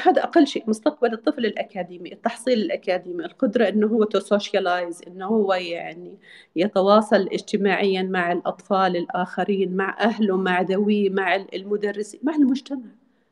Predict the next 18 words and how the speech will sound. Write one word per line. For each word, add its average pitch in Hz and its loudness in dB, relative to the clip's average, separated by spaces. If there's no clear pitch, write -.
مع 240 -4
المجتمع 226 2
عمومًا، 196 0
علشان 247 0
خمسة 269 2
سنتي، 240 0
وهذه 208 -2
أسوأ، - -6
أسوأ، 220 -6
أسوأ 214 -2
الاحتمالات. 202 -8
إحنا 285 4
مفروض 226 4
إنه 214 6
إحنا 220 4
نوازن، 180 -2
to 214 0
weigh، 202 4